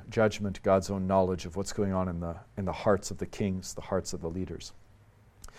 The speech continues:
But that's what we have here. So Asa, the end of Asa's story is, um, is good. It's a, he's a heroic figure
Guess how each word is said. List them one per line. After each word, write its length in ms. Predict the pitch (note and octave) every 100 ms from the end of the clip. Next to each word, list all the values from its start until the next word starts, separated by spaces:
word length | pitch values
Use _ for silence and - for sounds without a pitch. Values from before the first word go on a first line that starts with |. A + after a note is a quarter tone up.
| -
But 100 | -
that's 160 | G3+ G#3
what 80 | G#3
we 120 | G3+
have 160 | F#3 E3+
here. 240 | D#3 - -
So 200 | - A#2+ C#3+
Asa, 380 | D#3 E3+ D#3 - - - - - -
the 160 | - -
end 140 | C#3+
of 80 | B2
Asa's 320 | C3 B2+ B2+
story 540 | - A#2+ A#2 A2 G#2+ -
is, 340 | A2 G2+ F2+ F2+
um, 240 | F2 E2+ - - - -
is 120 | F2+
good. 280 | C#3+ F3 - - - - - G2+
It's 220 | F#2+ -
a, 240 | F2+ E2 - - - - -
he's 160 | G#2+ F#2+
a 80 |
heroic 500 | - G#2 G#2 A2+ G#2+
figure 500 | - - G2+ F2+ E2+